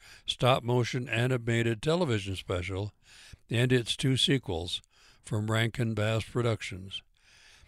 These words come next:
as well as the nineteen ninety-eight traditional animated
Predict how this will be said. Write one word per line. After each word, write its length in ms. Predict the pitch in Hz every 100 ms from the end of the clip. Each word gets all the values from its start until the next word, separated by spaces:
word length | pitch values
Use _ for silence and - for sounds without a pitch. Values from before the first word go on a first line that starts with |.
| _ -
as 180 | 113 104
well 280 | 110 131 151
as 100 | 113
the 120 | 113
nineteen 480 | 110 113 123 117 110
ninety-eight 540 | 113 110 110 117 123
traditional 640 | - 120 139 214 165 107
animated 640 | 101 107 104 104 95 104